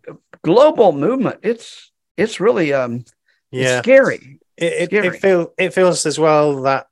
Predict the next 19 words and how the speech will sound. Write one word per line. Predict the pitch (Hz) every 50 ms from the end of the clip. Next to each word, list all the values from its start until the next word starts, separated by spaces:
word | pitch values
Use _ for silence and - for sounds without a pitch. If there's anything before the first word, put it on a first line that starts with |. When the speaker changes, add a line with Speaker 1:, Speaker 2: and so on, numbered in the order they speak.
| - - -
Speaker 2:
um, | - 135 135 131 131 127 127 120 117
I | 127
mean, | 139 139 135
this | 135 127 - -
might | 139 143 143 - 113 -
be | 143 135 135
another | 127 135 139 135 127 131
mutation | 135 135 131 - - 143 151 160 - - 123 127 123
of | 123 117 117 -
the | 131
God | 113 139 151 151 -
virus, | - 127 123 120 117 110 107 110 - - - - -
um, | 131 127 123 120 120 120 117 120 120
Daryl, | _ 120 123 135 127 123 123 120 117 113
that, | 127 127 120 - - - -
um, | 139 135 131 131 123 _ _ -
Speaker 1:
Yeah. | 143 143 151 147 127 107 - _ _ _ _ _
Speaker 2:
using | _ 139 147 165 170 170 151 - 165 160 151 151 151 151 147 147 143 - _ _ 165 _ _ _ _ _ _ _ _ _ _ _ _ _ -
people's, | 165 165 160 165 - 151 143 139 135 135 135 135 127 - - - - - -